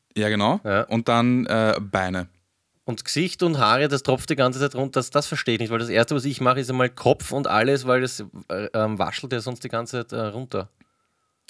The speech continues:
Speaker 1: Na, ja, vielleicht
Speaker 2: Ist doch logisch eigentlich, oder? Dass man sich von oben nach unten, so wie die Schwerkraft das Wasser auch nach unten, ähm, geleitet, sag ich jetzt mal.
Speaker 1: Tatsächlich föhne ich
Speaker 2: Arbeitet.
Speaker 1: meine Haare.
Speaker 2: Wirklich?
Speaker 1: Ja.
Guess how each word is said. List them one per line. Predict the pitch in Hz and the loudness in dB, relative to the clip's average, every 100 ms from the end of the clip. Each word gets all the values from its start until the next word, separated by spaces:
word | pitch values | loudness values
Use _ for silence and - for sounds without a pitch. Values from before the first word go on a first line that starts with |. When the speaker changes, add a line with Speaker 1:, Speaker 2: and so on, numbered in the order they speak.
| - | -12
Speaker 1:
Na, | 117 107 135 - | -6 -2 -2 -2
ja, | 131 | -2
vielleicht | 117 127 131 - - - - - - _ | 0 -2 -2 -10 -18 -20 -20 -20 -20 _
Speaker 2:
Ist | - 165 | 0 0
doch | 135 | 2
logisch | 98 98 147 156 - | 2 2 2 0 2
eigentlich, | 117 110 120 110 | 2 2 2 2
oder? | 120 | 2
Dass | 127 | 2
man | 127 | -2
sich | 123 117 | -2 -2
von | 117 113 | -2 2
oben | 110 123 131 131 | 6 6 6 4
nach | 123 | 4
unten, | 131 131 131 135 | 4 2 4 2
so | 123 120 | 2 2
wie | |
die | 123 | 0
Schwerkraft | 110 107 101 113 120 - | -2 0 0 0 -4 -6
das | 107 | -4
Wasser | 104 110 - | -4 -2 -2
auch | 107 110 | -2 -2
nach | 113 107 | -4 -4
unten, | 120 113 117 113 | -6 -4 -4 -2
ähm, | 113 104 104 101 110 - _ | 0 0 0 -4 -8 -16 _
geleitet, | 107 104 98 85 - - 147 - | -6 -4 -4 -6 -10 -8 -8 -4
sag | 120 | -4
ich | 117 | -4
jetzt | 120 | -6
mal. | 127 123 135 _ - | -6 -6 -8 _ -6
Speaker 1:
Tatsächlich | 113 123 135 - | -2 -2 -2 -2
föhne | 101 104 135 | 2 4 2
ich | 131 | 2
Speaker 2:
Arbeitet. | |
Speaker 1:
meine | 120 104 95 | 0 0 -4
Haare. | 113 117 92 - _ _ _ | -6 -6 -10 -14 _ _ _
Speaker 2:
Wirklich? | 120 175 202 101 101 | 0 2 2 0 0
Speaker 1:
Ja. | 107 131 | 0 -2